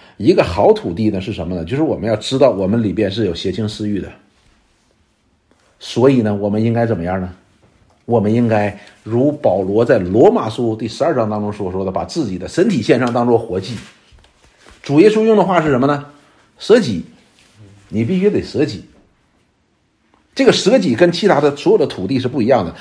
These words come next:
我们只有知道这是神的话，你才能够舍己。你不相信这是神的话，你绝对舍，舍不了己的。好了，所以我们明白，明白，首先你要明白这是神的话，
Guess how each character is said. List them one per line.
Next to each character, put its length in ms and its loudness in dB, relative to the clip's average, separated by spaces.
我 100 2
们 100 2
只 140 -4
有 140 4
知 120 -4
道 80 4
这 120 0
是 80 -2
神 240 -2
的 40 0
话， 200 0
你 80 -2
才 80 -4
能 100 -4
够 80 -6
舍 180 -4
己。 200 -6
你 80 -8
不 180 -6
相 180 -2
信 120 -2
这 100 -2
是 80 -4
神 140 -6
的 80 -4
话， 100 -4
你 100 -4
绝 140 -8
对 100 0
舍， 160 -4
舍 160 -12
不 80 -8
了 160 -4
己 160 -12
的。 140 -20
好 160 4
了， 160 2
所 120 -2
以 60 4
我 160 6
们 100 4
明 320 2
白， 240 -2
明 200 2
白， 140 4
首 180 0
先 160 2
你 40 0
要 100 2
明 160 -2
白 100 -2
这 140 -4
是 100 -6
神 400 -10
的 80 -2
话， 300 -8